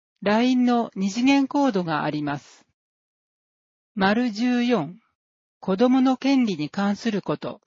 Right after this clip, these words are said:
毎週、水曜、木曜、土曜日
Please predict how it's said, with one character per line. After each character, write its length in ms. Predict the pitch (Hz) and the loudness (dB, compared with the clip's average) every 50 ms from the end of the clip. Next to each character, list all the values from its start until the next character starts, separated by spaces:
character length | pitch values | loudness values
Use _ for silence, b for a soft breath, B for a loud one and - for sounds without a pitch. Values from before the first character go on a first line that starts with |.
| _ _ _ _ _ _ _ _ _ _ _ _ _ _ _ _ _ _ _ | _ _ _ _ _ _ _ _ _ _ _ _ _ _ _ _ _ _ _
毎 260 | 196 196 202 214 214 | 0 2 2 2 2
週、 480 | 202 - - 202 196 190 185 180 - - _ _ _ _ _ _ _ _ _ _ _ - | 0 -4 -4 0 0 2 2 0 -2 -8 _ _ _ _ _ _ _ _ _ _ _ -20
水 400 | - - - 240 254 254 262 262 | -12 -4 -2 0 2 2 2 2
曜、 360 | 262 247 214 160 - - - _ | 2 2 0 0 -4 -6 -10 _
木 300 | - 175 175 - - 233 | -4 -4 -4 -2 -2 0
曜、 340 | 233 233 220 202 160 - - _ _ _ _ | 2 2 4 2 2 0 -4 _ _ _ _
土 140 | - 170 175 | -4 -2 0
曜 320 | 196 220 240 240 214 175 | 2 4 4 4 4 2
日 200 | 131 147 - - | 0 -4 -8 -12